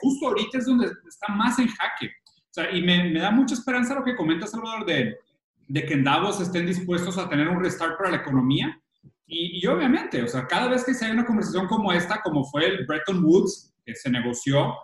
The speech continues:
si no lo hubieran echado a perder Margaret Thatcher y Ronald Reagan siendo tan desreguladores de la economía,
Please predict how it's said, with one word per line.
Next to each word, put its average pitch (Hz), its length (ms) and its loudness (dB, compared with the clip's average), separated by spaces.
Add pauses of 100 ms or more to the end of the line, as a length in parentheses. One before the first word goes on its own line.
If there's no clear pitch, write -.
(180)
si - 120 -8
no 143 100 0
lo 202 80 2
hubieran 202 260 2
echado 185 240 0
a 180 100 -6
perder 151 380 2
Margaret 170 360 0
Thatcher 160 320 0
y 147 40 0
Ronald 147 320 2
Reagan 160 460 2
siendo 143 420 0 (320)
tan 170 220 2
desreguladores 151 840 2
de 165 60 0
la 147 80 0
economía, 139 540 2